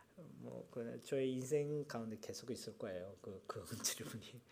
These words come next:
그런데 확실하게 있는 게 하나님께서 선택해 주셨구나. <laughs> 따라가겠습니다. 저도 그 여러분과 이야기하고 있으면, "아,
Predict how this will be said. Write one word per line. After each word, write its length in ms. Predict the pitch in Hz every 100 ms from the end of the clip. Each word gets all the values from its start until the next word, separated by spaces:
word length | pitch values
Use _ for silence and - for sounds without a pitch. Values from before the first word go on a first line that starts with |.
| - -
그런데 480 | - 139 170 156 120 - - -
확실하게 560 | 202 - 226 190 139
있는 280 | 120 117 127
게 300 | 147 190 - - -
하나님께서 520 | 147 135 123 147 196
선택해 460 | - 117 110 101 123
주셨구나. 480 | 107 - - - -
<laughs> 1160 | - - - - - - - - - - - -
따라가겠습니다. 1000 | 165 95 87 82 - 95 101 123 127 104 104 101 - - - -
저도 300 | 165 175 175
그 260 | 175 170
여러분과 420 | 175 214 208 175 156
이야기하고 500 | 180 190 151 208 139
있으면, 300 | - 165 123
"아, 1040 | - - - - - - - - - 190